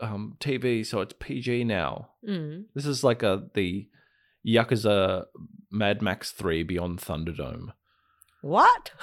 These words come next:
Speaker 2: <laughs>
Speaker 1: where it's, it's slightly, it doesn't have the same edge as the first ones, and things are a bit weirder, and it's like
Speaker 2: Have I
Speaker 1: the
Speaker 2: watched, um, Mad Max three?
Speaker 1: I think so.
Speaker 2: Mm.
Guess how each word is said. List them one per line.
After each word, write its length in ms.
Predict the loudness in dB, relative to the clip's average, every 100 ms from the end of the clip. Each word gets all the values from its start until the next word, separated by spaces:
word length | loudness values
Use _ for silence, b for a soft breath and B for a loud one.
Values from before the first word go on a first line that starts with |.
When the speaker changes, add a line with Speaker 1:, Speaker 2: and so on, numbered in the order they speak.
| -2 0
Speaker 2:
<laughs> 280 | 0 -2
Speaker 1:
where 220 | 4 4 4
it's, 180 | 0 -2
it's 220 | -2 -2
slightly, 760 | -4 0 6 6 8 8 8
it 240 | 6 2 4
doesn't 240 | 6 6
have 200 | 4 4
the 80 | 2
same 360 | 4 6 6 4
edge 380 | 4 4 4 0
as 160 | 0 -2
the 80 |
first 380 | 0 4 2 2
ones, 480 | 2 2 2 -2 -4 -4
and 420 | -2 0 -2 -4 -10 _ _ _
things 280 | 0 2 2
are 40 | 2
a 40 |
bit 180 | 2 0
weirder, 640 | 0 2 4 6 4 4 -2 b b b b b b b _
and 500 | -4 -2 -2 -4 -6 -12 -16 _ _ _ _ _ _ _ -14
it's 260 | -12 -14 -4
like 280 | -4 -4 -8 _ _
Speaker 2:
Have 200 | -8 2 4
I 80 |
Speaker 1:
the 60 | 6
Speaker 2:
watched, 440 | 4 2 -2 -8
um, 200 | -8 -8 -6
Mad 300 | -4 -2 -4
Max 360 | -8 -10 -14 -12
three? 340 | -10 -10 -10 -12
Speaker 1:
I 60 |
think 200 | -6 -6
so. 240 | -6 -8 -10 -18 _
Speaker 2:
Mm. 240 | -14 -14